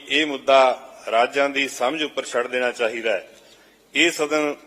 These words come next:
ਪੰਜਾਬ ਸਰਕਾਰ ਨੂੰ ਸਿਫਾਰਿਸ਼ ਕਰਦਾ ਹੈ ਕਿ ਪੰਜਾਬ ਸਰਕਾਰ ਇਸ ਮੁੱਦੇ ਤੇ ਦ੍ਰਿੜ ਮਜ਼ਬੂਤ ਸਿਧਾਂਤਾਂ ਦੇ ਆਧਾਰ ਸਪਸ਼ਟ ਭੂਮ-, ਭੂਮਿਕਾ ਰੱਖੇ ਤਾਂ ਜੋ ਰਾਜ ਵਿੱਚ ਵਿਕਸਤ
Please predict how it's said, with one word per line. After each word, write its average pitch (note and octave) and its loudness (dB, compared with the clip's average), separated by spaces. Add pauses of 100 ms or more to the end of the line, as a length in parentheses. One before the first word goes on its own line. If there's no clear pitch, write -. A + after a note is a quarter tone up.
(500)
ਪੰਜਾਬ B2+ 6
ਸਰਕਾਰ C3+ 2
ਨੂੰ C#3+ -6 (440)
ਸਿਫਾਰਿਸ਼ B2+ 2
ਕਰਦਾ C3+ 4
ਹੈ C3+ 6
ਕਿ C3 0 (1300)
ਪੰਜਾਬ B2+ 6
ਸਰਕਾਰ C3+ 4
ਇਸ C#3+ -4
ਮੁੱਦੇ C3 -2
ਤੇ C3+ -2
ਦ੍ਰਿੜ C3 -2 (800)
ਮਜ਼ਬੂਤ A#2 -4
ਸਿਧਾਂਤਾਂ B2+ 0
ਦੇ C#3 0
ਆਧਾਰ B2 2 (340)
ਸਪਸ਼ਟ - 2
ਭੂਮ-, B2 -10 (280)
ਭੂਮਿਕਾ C3 0
ਰੱਖੇ D3 -2 (220)
ਤਾਂ B2+ 4
ਜੋ C#3+ 0
ਰਾਜ B2+ 6
ਵਿੱਚ C#3+ -4 (460)
ਵਿਕਸਤ C#3+ 0